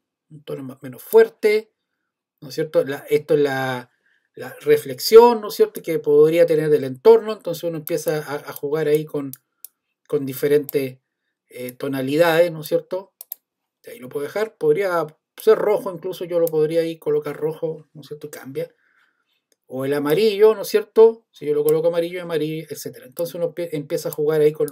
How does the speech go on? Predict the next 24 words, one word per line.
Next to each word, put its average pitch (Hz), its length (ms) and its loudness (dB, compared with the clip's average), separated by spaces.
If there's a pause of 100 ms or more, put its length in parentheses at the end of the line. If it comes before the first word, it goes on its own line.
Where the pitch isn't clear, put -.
con 143 180 -4
las 131 160 -10
tonalidades. 131 600 -12 (800)
Ahora, 160 380 2
claro, 185 300 -2
aquí 156 300 -6
aparece 147 320 2
todo 170 160 2
el 175 100 -4
cuerpo 175 340 0
rojo 185 380 0
y 135 80 -10
yo 170 160 -6
quisiera 165 340 -2
tener 156 180 -6
algunas 170 420 -4 (320)
caras 233 380 4
de 170 160 -4
otro 202 200 -4
color. 226 360 2
Por 160 120 -10
ejemplo, 160 500 -6
las 131 260 -10 (120)
caras, 254 520 2